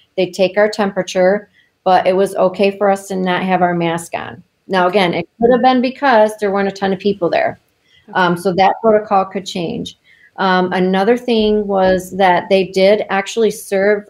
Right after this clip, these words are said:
Speaker 1: us room service in our suite. I know
Speaker 2: Okay.
Speaker 1: that several resorts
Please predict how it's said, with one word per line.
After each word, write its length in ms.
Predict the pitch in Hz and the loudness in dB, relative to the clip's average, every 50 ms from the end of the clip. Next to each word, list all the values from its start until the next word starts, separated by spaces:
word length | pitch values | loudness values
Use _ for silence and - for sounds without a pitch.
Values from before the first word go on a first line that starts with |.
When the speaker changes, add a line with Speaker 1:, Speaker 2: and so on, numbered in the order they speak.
| - | -2
Speaker 1:
us 440 | 185 180 175 175 180 180 - - - _ _ _ _ _ _ _ _ _ _ _ - | 0 2 2 2 2 -2 -6 -14 -18 _ _ _ _ _ _ _ _ _ _ _ -6
room 320 | 175 180 196 208 214 214 | 0 2 4 4 4 2
service 480 | 208 - 220 208 185 190 185 185 - _ _ - | 2 2 0 2 2 0 -2 -2 -6 _ _ -6
in 240 | 190 196 208 214 214 | -2 0 2 2 2
our 160 | 196 185 180 | 2 0 0
suite. 600 | 180 185 - 175 175 165 - - - - - - _ _ _ _ _ _ _ - | -4 -6 -8 -4 -4 -4 -4 -4 -8 -12 -18 -18 _ _ _ _ _ _ _ -2
I 140 | 202 190 185 | 0 0 0
know 240 | 190 190 190 196 208 | 0 0 0 0 2
Speaker 2:
Okay. 80 | 202 | 2
Speaker 1:
that 220 | 202 180 165 - - _ _ - | 2 0 0 -2 -6 _ _ -2
several 300 | 196 208 - 233 233 220 | 0 2 2 4 2 4
resorts 800 | 226 233 226 233 214 202 202 202 214 240 233 - - - - | 2 2 0 0 0 0 2 2 0 0 -2 -6 -14 -20 -20